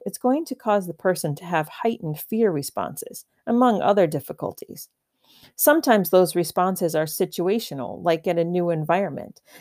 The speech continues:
and sometimes those responses are more widespread across a person's life. Either way, when we start working on the reflexes and the fear paralysis is the priority, those emotions may follow along with it. Big emotions,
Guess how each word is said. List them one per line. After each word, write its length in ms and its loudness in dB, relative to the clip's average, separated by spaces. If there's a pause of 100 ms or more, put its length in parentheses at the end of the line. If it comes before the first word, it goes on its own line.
and 120 4
sometimes 480 2
those 220 4
responses 540 -2
are 80 2
more 240 2
widespread 640 2
across 360 0
a 60 -14
person's 480 -4
life. 340 0 (480)
Either 320 8
way, 320 8
when 200 0
we 80 0
start 340 2
working 400 0
on 140 -2
the 80 -6
reflexes 760 -4
and 160 -2
the 80 0
fear 280 2
paralysis 640 0
is 140 -2
the 80 -2
priority, 760 0 (300)
those 280 6
emotions 880 2
may 240 0
follow 400 2
along 400 -2
with 180 0
it. 160 -4 (560)
Big 320 10
emotions, 720 -8